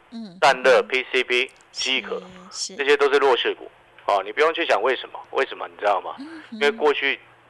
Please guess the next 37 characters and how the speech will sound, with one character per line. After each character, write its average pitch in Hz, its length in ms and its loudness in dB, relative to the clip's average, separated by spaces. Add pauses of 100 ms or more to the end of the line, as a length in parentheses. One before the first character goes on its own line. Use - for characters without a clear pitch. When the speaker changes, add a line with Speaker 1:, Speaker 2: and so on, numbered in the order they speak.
(260)
Speaker 2:
涨 95 140 -2
太 127 200 2
多， 110 260 -2 (140)
现 127 200 -4
在 - 140 4
引 220 180 -8
领 110 180 -12
大 117 160 4
盘 92 140 -6
在 110 120 -2
跌。 - 280 -16 (240)
Speaker 1:
嗯 339 380 -14
哼 185 140 -18
哼。 190 260 -20
Speaker 2:
哦， 113 140 2
逻 143 320 6
辑 156 140 0
上 165 160 4
就 151 60 0
是 156 80 4
这 156 120 4
样 120 180 4
子 - 60 -12
嘛。 - 120 -18 (160)
所 165 160 2
以 170 100 6
说， 165 140 4
你 143 100 0
看， 160 220 2 (880)
你 127 100 -10
这 175 200 4
时 156 60 8
候 147 80 8
就 147 100 6
要 139 100 8
去 131 140 0
看， 107 260 2